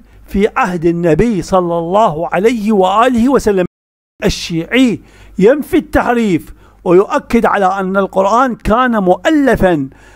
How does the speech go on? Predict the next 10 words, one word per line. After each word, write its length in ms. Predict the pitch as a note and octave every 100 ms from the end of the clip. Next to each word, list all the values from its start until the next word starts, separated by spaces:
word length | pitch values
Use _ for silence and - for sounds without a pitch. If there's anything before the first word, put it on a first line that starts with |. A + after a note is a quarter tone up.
| -
مرتباً 880 | F3+ F3 A#3+ D4 - A3+ G#3 F3+ C#3+ A#2+ - -
مكتوباً 720 | F#3+ F#3 - A3 D#4+ C4+ A3
في 200 | F3+ G3+
عهد 280 | G3 F3 E3
النبي 480 | F#3 F3 E3+ A#3 D#4+
صلى 320 | - C#4 D4
الله 420 | C#4 C4+ B3+ A#3
عليه 400 | G#3+ B3+ C#4 G#3+
وآله 580 | B3+ B3 B3 B3 B3 A#3
وسلم، 800 | B3 A3+ A3+ A#3+ A3+ A3 G#3+ F#3+